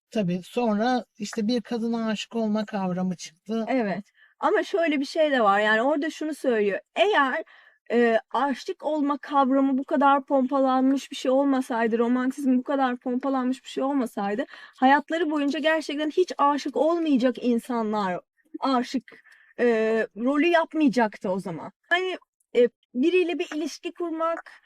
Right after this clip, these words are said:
Speaker 2: hatta bazen şuradan
Speaker 1: Üç yüz yıllık bir
Speaker 2: bahsedeceğim.
Speaker 1: moda.
Speaker 2: Evet,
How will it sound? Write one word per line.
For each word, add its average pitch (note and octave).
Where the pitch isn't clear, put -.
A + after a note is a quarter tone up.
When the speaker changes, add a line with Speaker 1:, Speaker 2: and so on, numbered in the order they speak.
Speaker 2:
hatta E4+
bazen E4+
şuradan G4
Speaker 1:
Üç C#4+
yüz A#3+
yıllık -
bir B3+
Speaker 2:
bahsedeceğim. A#3
Speaker 1:
moda. F3
Speaker 2:
Evet, D4+